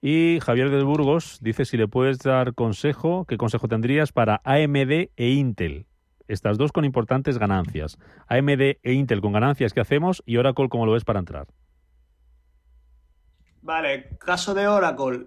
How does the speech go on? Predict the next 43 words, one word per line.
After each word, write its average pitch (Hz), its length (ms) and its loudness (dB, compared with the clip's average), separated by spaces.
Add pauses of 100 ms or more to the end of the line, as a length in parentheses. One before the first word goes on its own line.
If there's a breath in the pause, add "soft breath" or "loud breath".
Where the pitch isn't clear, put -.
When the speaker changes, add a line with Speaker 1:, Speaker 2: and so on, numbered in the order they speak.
Speaker 2:
Eh, 147 320 0
a 143 100 2
mí 147 120 -4
es - 40 -10
que 180 120 -2
ya 175 100 4
de 175 100 4
por 165 140 -2
sí - 160 -4
la 165 140 0
compañía 147 380 -2
no 294 200 0
me 294 640 2
gusta 139 420 0
porque 123 400 -2
creo 127 280 2
que 131 180 2
las 110 720 0
conexiones 123 1040 -2
o - 180 -16 (460)
la 120 140 0
manera 123 320 2
de 131 200 4
operar 131 460 2
que 127 80 -6
está 127 160 -6
teniendo, 127 640 2
tema 123 220 0
de 123 100 0
financiación, 123 1000 0
acuerdos 123 560 0
con 123 160 -4
el 120 80 -2
resto 123 200 -2
de 123 40 2
la, 120 240 0
del 120 140 -4
sector, 131 460 -2 (460 soft breath)
eh, 123 280 2
me 123 100 2
produce 123 360 2
bastante 127 440 0
vértigo. 123 520 -2